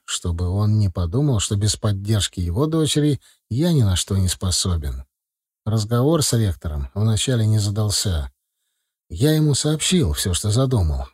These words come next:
Про то, что знаю, где держат наших студентов и преподавателей. Про то, что эту информацию армии я не доверил,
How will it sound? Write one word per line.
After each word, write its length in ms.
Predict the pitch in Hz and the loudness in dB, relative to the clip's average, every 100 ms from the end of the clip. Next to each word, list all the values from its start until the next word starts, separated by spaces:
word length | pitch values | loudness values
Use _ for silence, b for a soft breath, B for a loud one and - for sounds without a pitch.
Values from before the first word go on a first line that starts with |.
| _ | _
Про 160 | 180 254 | -8 -4
то, 140 | - | -4
что 200 | - 127 | -2 0
знаю, 280 | 117 143 120 | 2 4 2
где 160 | 107 110 | 0 2
держат 400 | 143 151 113 110 | 2 2 0 0
наших 300 | 104 95 - | 0 -2 -4
студентов 560 | 117 107 127 104 92 | -2 0 0 0 -4
и 60 | 101 | -4
преподавателей. 960 | 104 101 101 98 113 151 143 135 131 120 _ _ _ _ | -4 -4 -2 0 2 2 0 0 0 -2 _ _ _ _
Про 160 | - 107 | -4 0
то, 140 | 147 | 0
что 160 | 139 160 | 0 2
эту 160 | 156 165 | 2 2
информацию 800 | - 160 175 190 180 - 123 - | 2 2 4 4 4 2 0 0
армии 440 | 139 123 110 110 | -2 0 2 2
я 240 | 104 98 107 | 2 0 2
не 160 | 101 | 2
доверил, 580 | 95 98 127 156 156 147 | 0 0 2 4 2 0